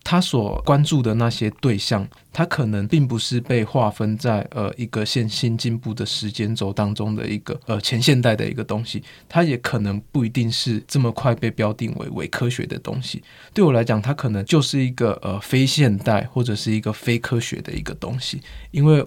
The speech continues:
呃，我们对于“伪”这个字或者是“野史”的“野”这个字，通常都会具有某一种贬义。对，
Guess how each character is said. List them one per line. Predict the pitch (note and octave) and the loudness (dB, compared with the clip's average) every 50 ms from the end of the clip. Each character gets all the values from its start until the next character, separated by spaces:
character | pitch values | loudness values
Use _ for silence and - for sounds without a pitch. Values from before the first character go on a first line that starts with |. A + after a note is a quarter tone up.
| - _ | -2 _
呃， | - A#2+ G#2 | -4 -2 0
我 | G#2 G#2+ | 0 2
们 | A2 A2 A#2+ B2 | 2 2 2 2
对 | D#3 D3+ C3+ A2+ | 4 4 4 4
于 | A2 A2+ A#2+ B2+ - _ | 2 2 -2 -4 -6 _
“伪” | - B2 B2 G#2+ G2+ G2 | -2 0 2 2 2 0
这 | F#2+ - B2+ | 0 -2 0
个 | B2+ A2+ | 0 -2
字 | - - - A2+ A2+ | -2 -4 -6 -6 -4
或 | A#2+ - B2 A#2 | -2 -2 -2 0
者 | A#2 G#2 | -2 -2
是 | G2+ - A#2+ | -2 -2 -2
“野 | G#2+ G#2 G#2 G#2+ A2+ | 0 0 2 2 2
史” | B2 - - - - - | 2 0 -2 -2 -4 -6
的 | - - - - _ | -8 -10 -12 -12 _
“野” | - A#2 A2 F#2+ G2 | -2 0 0 0 0
这 | - B2+ | 0 0
个 | A#2 B2 | -2 -2
字， | - - B2 G#2+ | -2 -4 -4 -2
通 | - B2 B2 | -2 0 0
常 | A#2+ A2 G#2 | 0 0 -2
都 | G2+ G2+ G#2+ | -2 -2 -2
会 | A2 G#2+ G#2 | -2 -2 -2
具 | - - | -4 -4
有 | A2 G#2 G2+ | -2 -2 0
某 | G2+ G2+ G2+ G2+ | 0 0 -2 -2
一 | G2+ | -2
种 | - - A#2+ - | -4 -6 -8 -6
贬 | - - G2+ F#2+ - - | -4 -4 -2 -2 -4 -4
义。 | - G2+ G2 - - _ _ - - - - - _ - | -4 -4 -4 -6 -8 _ _ -20 -20 -20 -20 -20 _ -6
对， | C3 A2 | -4 -4